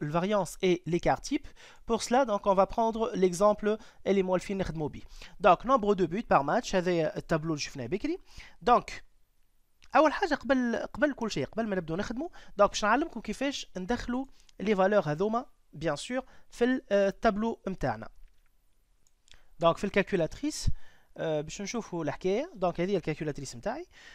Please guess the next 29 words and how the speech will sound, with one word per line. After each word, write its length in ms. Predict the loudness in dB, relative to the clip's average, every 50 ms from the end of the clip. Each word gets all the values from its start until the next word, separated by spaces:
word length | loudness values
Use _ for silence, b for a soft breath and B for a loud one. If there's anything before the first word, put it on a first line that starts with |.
| B B B
دونك 280 | 0 0 2 2 2 4
أول 200 | 4 4 4 4
حاجة 500 | 6 6 6 6 6 4 0 0 -2 -4 -16 -14 -10 -8
شنو 180 | -6 -4 -4 -4
باش 160 | -4 -2 0
نعمل 220 | 0 0 0 0
يا 80 | -2 -2
جماعة؟ 220 | -2 -2 -4 -4
باش 140 | -4 -4 -8
نحط 240 | -6 -6 -6 -4 -4
المود 420 | -4 -2 -2 -2 -2 -2 -4 -4 -4
ستاتيستيك. 680 | -6 -4 -4 -4 -4 -4 -8 -8 -10 -12 -10 -12 -14 b b b b b b -4
هنا 120 | 0 0
كيما 220 | 0 0 -2 -6 -6
تشوفوا 380 | -6 -6 -8 -6 -6 -8 -8 -8 -10 -4
عندي 260 | 0 0 0 0 0
فاريابل 380 | -2 0 2 2 2 0 0 0
واحد 240 | 0 0 0 -2 -8
هكا 160 | -10 -8 -4
هاو. 200 | -2 -2 -2 -2 _ -20 -20 -20 -18 -18 -18 -18 b b b b b b b b b
دونك 220 | -2 -2 -2 -2 -4
المود 220 | -8 -6 -6 -6
ستاتيستيك، 680 | -4 0 0 0 0 -2 -12 -12 -10 -10 -10 -10 -12 -20 -20 _ _ -20
نحط 380 | -18 -10 -2 -2 -2 -2 -4 -16 -12
مود 440 | -8 -4 -2 -2 -2 -2 -2 -6 -6 -8 _ _ -20 -20 -20 _ _ -20
ستاتيستيك 580 | -14 -4 -4 -4 -4 -4 -8 -8 -8 -4 0
هاني 280 | 0 0 0 -2 -6 -12 -10
نيميرو 300 | -8 -8 -6 -6 -6 -8
تخوا. 320 | -10 -10 -6 0 0 0